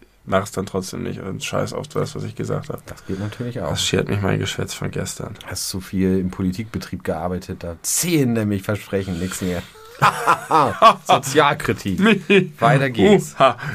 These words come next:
Speaker 1: Ich hab hier, der erste, die erste Handy-Notiz ist die Sonne. Ich weiß nicht, warum ich das aufgeschrieben habe, aber irgendwie hat es mich fasziniert, dass man nicht in die Sonne schauen darf. Das lernt man schon als Kind.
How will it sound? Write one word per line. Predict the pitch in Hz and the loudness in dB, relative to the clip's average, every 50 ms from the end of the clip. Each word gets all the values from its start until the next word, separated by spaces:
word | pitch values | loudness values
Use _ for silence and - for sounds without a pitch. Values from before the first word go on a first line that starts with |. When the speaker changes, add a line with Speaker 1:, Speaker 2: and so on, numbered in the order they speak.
| - - | -6 -4
Speaker 1:
Ich | - 135 170 | 0 2 2
hab | 190 | 4
hier, | 220 190 139 120 | 6 4 6 6
der | 117 90 | 6 6
erste, | 107 165 190 - - | 6 4 4 2 2
die | 127 | 2
erste | 143 165 - - | 2 2 2 2
Handy-Notiz | 160 160 160 - 151 160 156 156 - | 0 0 0 0 0 0 -2 -2 -2
ist | - 135 - 131 120 127 | -4 -4 -4 -4 -4 -4
die | 127 | 0
Sonne. | 120 127 143 156 143 107 87 73 - | 4 4 4 6 6 4 2 0 -2
Ich | 98 - - | -6 2 2
weiß | 117 127 147 | 2 4 4
nicht, | 143 120 | 2 0
warum | - - 247 143 | 2 2 2 2
ich | 147 | 2
das | 139 131 - - - - | -2 -2 -2 -4 -4 0
aufgeschrieben | - - 139 - 147 - - 131 123 127 | 0 0 0 -2 -6 -6 -4 -2 0 0
habe, | 120 120 123 | 0 0 0
aber | 110 104 | 0 0
irgendwie | 107 120 123 131 | 0 0 0 0
hat | 127 | -2
es | 131 127 | -2 -4
mich | 131 123 117 - | -6 -8 -6 -4
fasziniert, | - 113 113 - - 107 101 101 107 117 123 123 139 151 - - - - - - - - - - _ _ | -4 -4 -4 -4 -4 -4 -2 0 2 4 4 4 4 0 -8 -18 -20 -20 -20 -20 -20 -20 -20 -20 _ _
dass | 107 113 - - | -4 -4 -4 -2
man | - 120 117 117 113 110 - - | 2 2 2 2 2 -2 -4 -2
nicht | 120 123 131 | 0 0 2
in | 131 | 2
die | 123 113 | 0 2
Sonne | 104 107 110 117 113 | 2 2 2 2 2
schauen | 104 - - 82 82 82 82 76 | 0 0 0 0 0 -2 -2 -4
darf. | 73 71 69 67 95 - - - _ - _ _ _ | -4 -4 -4 -4 -8 -12 -16 -20 _ -20 _ _ _
Das | - - | -4 0
lernt | 120 131 143 143 147 | 2 2 2 2 2
man | 131 120 | -2 -2
schon | - - 101 | -2 -2 -4
als | 92 92 - - | -4 -4 -4 0
Kind. | - 151 156 156 160 185 190 | 2 2 4 4 2 -4 -6